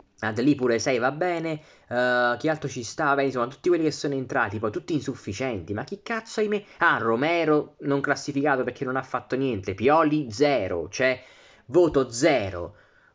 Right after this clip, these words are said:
zero, dall-, anzi da zero a cinque, sono cinque, no, le insufficienze, a parte lo zero, beh, sono sei in realtà, perché c'è anche lo zero. Vabbè, abbiamo capito, non stiamo a parlare di informatica, e caro Pioli, te le prendi tutte stasera.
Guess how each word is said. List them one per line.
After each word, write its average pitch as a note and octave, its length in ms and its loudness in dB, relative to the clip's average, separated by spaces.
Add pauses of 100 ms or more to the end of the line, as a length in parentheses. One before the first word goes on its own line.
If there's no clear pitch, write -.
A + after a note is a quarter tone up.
(120)
zero, B2+ 360 2
dall-, B2+ 220 2
anzi D3+ 300 0
da C3 140 0
zero F3+ 260 2
a D#3 100 0
cinque, G2+ 400 -4
sono C#3 240 0
cinque, B2 400 -2
no, B2 100 0
le G2+ 60 0
insufficienze, G2+ 760 -4
a F#2+ 60 -6
parte G#2+ 320 -6
lo G#2+ 120 0
zero, F#2+ 360 -2
beh, G#2+ 180 0
sono B2 220 -4
sei G#2 300 -2
in F#2 40 -8
realtà, F#2 400 -6
perché F#2 220 -10
c'è G2+ 100 -8
anche G#2+ 160 -6
lo G2+ 140 -2
zero. G2+ 160 -2
Vabbè, C#3+ 160 2
abbiamo C#3 200 2
capito, F#3 360 0 (240)
non C3 120 -2
stiamo D#3 200 -2
a - 40 -4
parlare C3+ 240 2
di A#2+ 60 -4
informatica, D3 640 -2 (360)
e C#3+ 160 4
caro F#3 320 0
Pioli, A2 320 2
te A#2 100 0
le A#2 140 0
prendi C#3+ 360 0
tutte A2+ 360 -2
stasera. F2+ 640 -10